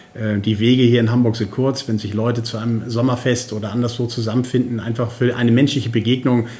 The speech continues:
ich glaube, da, da gibt es sehr viel Nachfrage, gerade nach den bewegten Zeiten, die wir, die wir hoffentlich demnächst hinter uns haben werden. Auch dafür muss es für, für einen Verein, der ja eine Aufgabe auch der interkulturellen Förderung hat,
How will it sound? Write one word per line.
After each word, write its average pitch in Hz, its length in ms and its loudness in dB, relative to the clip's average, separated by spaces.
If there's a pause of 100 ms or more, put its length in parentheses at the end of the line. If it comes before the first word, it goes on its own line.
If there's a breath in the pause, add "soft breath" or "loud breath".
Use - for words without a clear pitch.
ich 120 140 -4
glaube, 139 280 4
da, 117 360 4 (220 loud breath)
da 123 80 4
gibt 127 200 0
es 123 120 2
sehr 143 140 4
viel 135 160 2
Nachfrage, 110 560 -2
gerade 113 400 -4
nach 113 180 -2
den 113 200 0
bewegten 113 420 -2
Zeiten, 110 340 -4
die 107 140 -6
wir, 107 220 -2
die 107 160 -4
wir 104 100 -2
hoffentlich 117 480 -2
demnächst 110 400 -2
hinter 131 200 0
uns 104 200 -6
haben 98 260 -6
werden. 98 320 -8 (400 loud breath)
Auch 131 100 0
dafür 135 380 0
muss 151 180 4
es 147 140 0
für, 135 260 0
für 131 140 -6
einen 120 160 -4
Verein, 120 380 -6
der 131 100 -4
ja 117 60 -4
eine 113 140 -4
Aufgabe 117 400 -8
auch 113 140 -10
der 110 220 -8
interkulturellen 135 800 -2
Förderung 123 480 -6
hat, - 180 -10